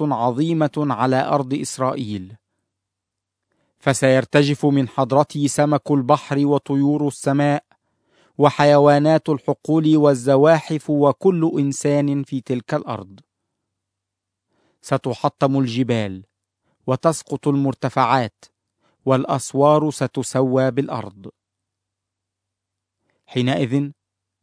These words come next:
سأدعو الموت ليأتي على جبالي ضده." هذا هو ما يقوله الرب الإله.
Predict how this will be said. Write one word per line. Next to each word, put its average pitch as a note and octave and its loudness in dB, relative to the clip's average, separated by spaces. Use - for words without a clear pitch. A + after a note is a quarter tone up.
سأدعو D3 0
الموت C#3+ 2
ليأتي C#3 2
على C3 2
جبالي C3 0
ضده." A2+ -4
هذا D3+ 6
هو C3+ 4
ما C3+ 2
يقوله C#3+ 0
الرب B2+ -4
الإله. A#2+ -6